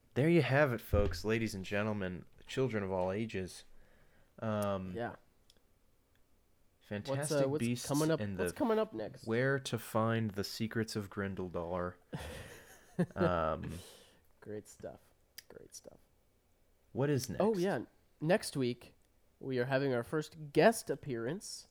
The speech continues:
Speaker 1: Oh.
Speaker 2: Um, shout out to Colton York. He's gonna
Speaker 1: Colton
Speaker 2: come on the pod.
Speaker 1: York?
Speaker 2: We're gonna talk about, we're gonna talk in depth about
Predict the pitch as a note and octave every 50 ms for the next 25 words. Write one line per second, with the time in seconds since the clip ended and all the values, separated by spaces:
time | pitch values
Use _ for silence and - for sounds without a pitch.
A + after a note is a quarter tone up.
0 | _ - D#3 E3 F3+ F3+ E3+ D#3+ D3 C#3 C3 B2 B2 A#2+ A2+ G#2+ G2+ G2 F#2 F2+
1 | F2 - - _ - - - - - _ - _ _ - - - D#3 D3 D3+ D3+
2 | C#3 - - - - - C#3 C#3+ C#3+ - C#3+ B2+ A#2 A#2 A#2 B2 D#3+ E3+ C#3 C3
3 | - - - - - _ _ - C#3 C#3 B2+ C3+ C3+ B2+ A#2 - - C#3 B2 A#2
4 | A2+ A#2 A2 G#2+ - - B2 A#2 A2+ A2+ A2 G#2+ A#2 - D#2 F2 G#2+ C3+ D3 -
5 | - - - C3 D3 D#3 C#3 C3 B2+ - B2+ B2 - - A#2 G#2 A#2 A2 G#2+ G#2+
6 | - - - C#3+ D#3 E3+ D#3+ D#3 - D#3 C3+ C3 - - E3+ F3 E3 C#3+ D3 D3
7 | C#3 - - - - - B2 A#2+ A#2 A2 A2 A2 - -